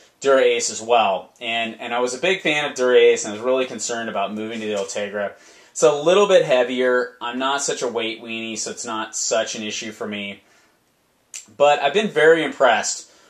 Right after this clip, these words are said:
with how solid this group is. It does really well under pressure. I can shift, um, you know,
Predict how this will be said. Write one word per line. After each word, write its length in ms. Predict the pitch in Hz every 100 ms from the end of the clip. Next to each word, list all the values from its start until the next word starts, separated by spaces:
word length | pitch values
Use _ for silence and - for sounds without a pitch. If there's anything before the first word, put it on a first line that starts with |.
| _ -
with 260 | 127 123
how 400 | - 127 127 127
solid 640 | - - 123 117 113 104 95
this 260 | 117 104 -
group 220 | 117 107
is. 480 | 107 92 82 - - _ _ _
It 160 | - 113
does 300 | 135 127 123
really 380 | 120 127 139 143
well 200 | 139 139
under 160 | 135
pressure. 640 | 127 139 131 - 131 123 107
I 100 | 104
can 140 | 104
shift, 640 | - - 123 120 - - 107
um, 540 | 101 101 95 92 87 _ _
you 100 | 110
know, 240 | 98 90